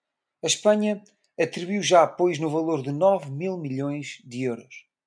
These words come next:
enquanto que a Alemanha já vai no terceiro pacote, com auxílios no valor de noventa e cinco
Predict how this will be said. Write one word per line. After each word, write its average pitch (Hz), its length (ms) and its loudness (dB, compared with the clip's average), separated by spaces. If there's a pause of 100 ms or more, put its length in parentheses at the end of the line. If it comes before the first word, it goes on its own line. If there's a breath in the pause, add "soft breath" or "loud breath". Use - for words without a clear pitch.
(340)
enquanto 151 500 -2
que - 100 -8
a 123 60 0
Alemanha 120 520 -4 (380)
já 135 220 0
vai 151 160 4
no 135 120 -2
terceiro - 360 -10
pacote, - 500 -4 (500)
com 160 200 0
auxílios 139 520 -2
no 151 320 -6 (160)
valor 127 360 0
de 123 100 -10
noventa 127 480 -4
e 135 100 -6
cinco - 540 -10